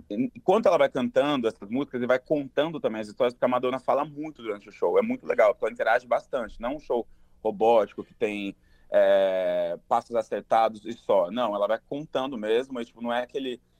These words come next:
não é tipo assim, ah, ela falou isso hoje, ela vai falar aquilo amanhã, entendeu? É um show que ela vai, é, é livre, é livre, é humano, né?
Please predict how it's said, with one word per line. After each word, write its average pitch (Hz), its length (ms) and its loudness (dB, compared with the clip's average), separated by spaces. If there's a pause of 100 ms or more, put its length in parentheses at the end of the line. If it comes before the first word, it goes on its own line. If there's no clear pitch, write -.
(260)
não 123 160 -4
é 135 80 2
tipo - 140 -8
assim, 135 140 -6
ah, 120 180 0 (220)
ela 117 200 2
falou 127 280 -2
isso 127 200 -8
hoje, 131 220 -2
ela 135 140 2
vai 139 100 0
falar 127 140 -2
aquilo 131 180 -4
amanhã, 127 320 -4
entendeu? 101 400 -6 (240)
É 101 60 -4
um 104 80 -6
show 113 280 -2
que - 100 -4
ela 127 140 2
vai, 123 100 0 (280)
é, 107 100 -12 (460)
é 120 80 2
livre, 110 560 -4
é 95 100 -2
livre, 101 300 0
é 95 140 2
humano, 117 420 0
né? 95 180 -10